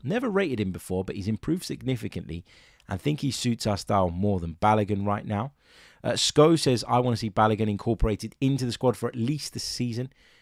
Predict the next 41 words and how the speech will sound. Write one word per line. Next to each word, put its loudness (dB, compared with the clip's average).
Then -2
after, 2
if -6
either 0
him 0
or 2
Eddie 0
has -6
to -8
leave, 0
so -6
be -2
it. -8
Don't 4
see -2
why -2
we -8
can't -6
use -8
both -4
because -14
we -10
have -10
C -2
L, 0
uh, -4
the -8
Premier 2
League -4
and -4
the -6
Cups. -10
Plus, -6
of -14
course, -12
there -12
will -12
be -14
injuries." -16
Uh, -6
agreed. -2